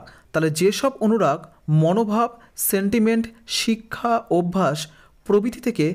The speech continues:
সৃষ্টি হয় তাদের বলে অর্জিত অনুরাগ। পরের প্রশ্ন দেখো, পরের প্রশ্নের মধ্যে কী দেওয়া আছে? পরের প্রশ্নের মধ্যে দেওয়া আছে, যে আগ্রহ জন্মসূত্র প্রাপ্ত তাকে বলে ক,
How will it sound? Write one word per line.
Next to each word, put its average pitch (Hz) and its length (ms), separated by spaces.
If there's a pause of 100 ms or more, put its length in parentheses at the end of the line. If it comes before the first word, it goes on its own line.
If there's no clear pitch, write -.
(200)
সৃষ্টি 226 460
হয় 165 240 (360)
তাদের 165 320
বলে 151 260 (380)
অর্জিত 180 420 (420)
অনুরাগ। 151 440 (500)
পরের 185 240
প্রশ্ন 269 300
দেখো, 180 240 (380)
পরের 185 280
প্রশ্নের 233 240
মধ্যে 240 200
কী 180 80
দেওয়া 165 260
আছে? 185 220 (420)
পরের 190 260
প্রশ্নের 254 240
মধ্যে 262 200
দেওয়া 160 180
আছে, 147 200 (680)
যে 185 120 (140)
আগ্রহ 160 400 (580)
জন্মসূত্র 220 760
প্রাপ্ত 165 420 (800)
তাকে 160 320
বলে 156 280 (420)
ক, - 20